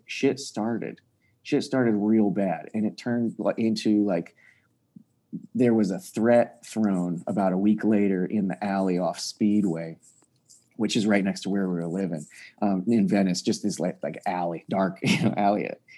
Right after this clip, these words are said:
And so the, w-, these kids that we invited in, um, my buddy John ran into them, and then they started exchanging threats. Like, you know, like, "You don't do this, you don't."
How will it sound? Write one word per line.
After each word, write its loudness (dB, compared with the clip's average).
And 4
so 4
the, 2
w-, 2
these 4
kids 4
that 6
we 6
invited 4
in, 4
um, -2
my 6
buddy 4
John 2
ran 6
into 4
them, -2
and 0
then 6
they 6
started -2
exchanging -6
threats. -6
Like, 4
you 4
know, 6
like, 2
"You 8
don't 8
do 6
this, 6
you 6
don't." 6